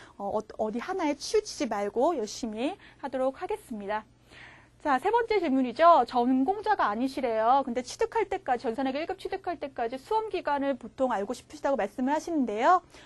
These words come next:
물론 하루에 몇 시간 공부하시느냐도 되게 중요한 포인트긴 하지만, 어, 하루에 뭐 두세 시간, 한두 시간 하신다라고 했을 때 최소 평균 삼 개월 정도 하시면,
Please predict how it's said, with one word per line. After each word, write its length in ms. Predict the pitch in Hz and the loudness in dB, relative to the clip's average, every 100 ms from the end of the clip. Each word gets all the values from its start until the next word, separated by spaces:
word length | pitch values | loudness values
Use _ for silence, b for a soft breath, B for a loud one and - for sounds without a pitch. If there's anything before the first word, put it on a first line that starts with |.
| B | B
물론 480 | 214 277 294 254 262 | -2 2 6 6 4
하루에 360 | 269 403 403 320 | 4 4 4 2
몇 200 | 220 214 | 0 -2
시간 420 | - 359 440 440 | -4 2 4 4
공부하시느냐도 840 | 370 349 349 339 320 269 262 240 | 2 2 4 4 4 2 2 -2
되게 220 | 240 226 | -6 -6
중요한 520 | 226 - 247 269 214 226 | -6 0 2 4 4 0
포인트긴 480 | 349 370 370 277 269 | -2 -8 -6 -4 0
하지만, 600 | 339 - 240 339 330 254 B B | -2 0 2 4 4 0 B B
어, 300 | 214 214 214 | -4 0 0
하루에 460 | 226 330 302 294 285 | 0 -2 2 2 4
뭐 360 | 233 214 214 226 | 2 -2 -2 -4
두세 240 | 254 277 | -4 -6
시간, 500 | 302 269 226 226 233 | -4 -2 2 2 0
한두 240 | 262 359 349 | -4 -6 -6
시간 320 | 339 285 285 | -6 -2 -2
하신다라고 480 | 302 - 330 269 277 | -2 -4 -2 0 -2
했을 240 | 320 254 | -4 -6
때 340 | 233 320 359 302 B B - | -4 2 2 2 B B -18
최소 920 | - 381 381 370 311 240 269 370 453 B B - | -2 0 2 0 0 2 4 4 2 B B -12
평균 400 | 415 415 370 359 | -8 -6 -6 -8
삼 280 | - 480 | -6 -6
개월 280 | 453 466 453 | 0 2 2
정도 260 | 359 294 285 | 2 -2 0
하시면, 680 | 311 392 339 254 226 247 | -2 -2 0 0 2 2